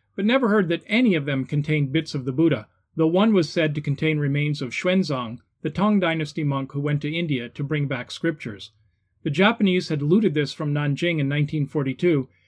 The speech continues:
and brought it back for enshrinement. See episode zero one seven. Interestingly, Xuanzang himself is reported to have had one hundred fifty meat relics of the Buddha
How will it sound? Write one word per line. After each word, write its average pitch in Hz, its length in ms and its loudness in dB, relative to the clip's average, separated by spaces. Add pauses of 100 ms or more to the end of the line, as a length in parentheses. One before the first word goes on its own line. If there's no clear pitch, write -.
(140)
and 156 100 0
brought 185 220 4
it 170 100 0
back 147 260 0
for 160 120 -4
enshrinement. 147 640 -2 (260)
See - 220 -2
episode 147 460 -2
zero 139 260 -4
one 120 220 -8
seven. 120 460 -8 (500)
Interestingly, 165 800 0 (120)
Xuanzang 190 520 4
himself 208 500 0
is 147 140 -2
reported 147 440 0
to 156 100 -2
have 147 120 0
had 143 220 0
one 170 180 2
hundred 180 300 2
fifty 180 340 -2
meat 160 340 2
relics 143 400 -4
of 135 120 -8
the 131 80 -2
Buddha 143 340 2